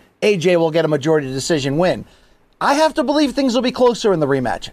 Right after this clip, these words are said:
I think A J will fight better. I think the Robert Garcia relationship is a smart one. Is there any part of you that would advise Team Usyk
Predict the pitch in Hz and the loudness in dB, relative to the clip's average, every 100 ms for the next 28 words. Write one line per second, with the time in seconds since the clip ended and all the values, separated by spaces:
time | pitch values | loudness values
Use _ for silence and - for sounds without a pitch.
0 | - 247 302 302 254 277 214 247 220 240 | -2 0 0 0 0 0 2 2 2 0
1 | 214 202 185 127 117 190 277 254 262 262 | 0 2 2 2 0 0 0 0 2 2
2 | 247 254 247 269 254 233 226 214 196 240 | 2 0 0 0 2 2 0 -2 -2 -2
3 | - 202 185 - - - - - 226 - | 0 0 0 -8 -18 -20 -8 -2 0 0
4 | - 226 247 247 190 165 127 104 - - | 0 2 4 2 2 0 0 -6 -14 -20
5 | - - - 190 185 240 294 302 269 262 | -20 -20 -4 -2 2 2 2 2 2 2
6 | 220 254 226 190 202 175 190 202 185 - | 2 2 2 2 2 2 4 4 2 -2
7 | 214 196 208 160 147 | 0 0 0 -2 -2